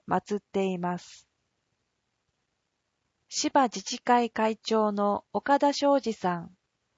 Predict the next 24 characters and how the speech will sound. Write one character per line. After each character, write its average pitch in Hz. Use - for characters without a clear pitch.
高 294
山 240
文 262
化 277
研 277
究 277
会 202
の 175
染 262
岡 269
正 254
明 190
さ 165
ん。 160
高 302
山 247
は 180
雨 240
が 190
少 -
な 294
い 247
地 233
域、 -